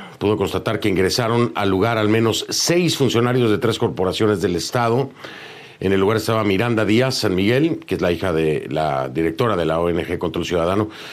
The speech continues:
y también llegó uno de sus abogados. Por supuesto, C N N contactó al área de prensa de la Fiscalía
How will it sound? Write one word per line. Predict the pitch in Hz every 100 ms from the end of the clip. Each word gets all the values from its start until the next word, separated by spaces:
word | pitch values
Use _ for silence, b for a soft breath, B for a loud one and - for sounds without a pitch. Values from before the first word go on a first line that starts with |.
| B B
y | 123
también | 135 131 143
llegó | 131 120 143 139
uno | - 143 139 143 143
de | 98 95 110
sus | 107 90
abogados. | 107 101 104 117 107 - - B B B B B B B
Por | - 113
supuesto, | 110 165 160 160
C | 143
N | 143 143
N | 139 131 107
contactó | 113 120 101 160 139 -
al | 101 110
área | 120 120 107
de | 101
prensa | 117 107 120
de | 98
la | 92 92 80
Fiscalía | 98 87 - 110 123 123 98